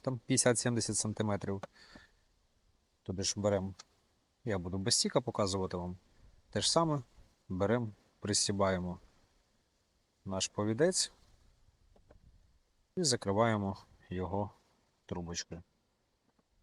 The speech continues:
Противозакручувательно. Клац.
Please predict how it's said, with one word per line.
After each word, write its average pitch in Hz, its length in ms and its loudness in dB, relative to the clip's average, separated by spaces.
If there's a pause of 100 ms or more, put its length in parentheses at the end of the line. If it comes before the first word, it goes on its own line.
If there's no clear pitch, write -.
(1400)
Противозакручувательно. 92 1200 -6 (760)
Клац. - 380 -4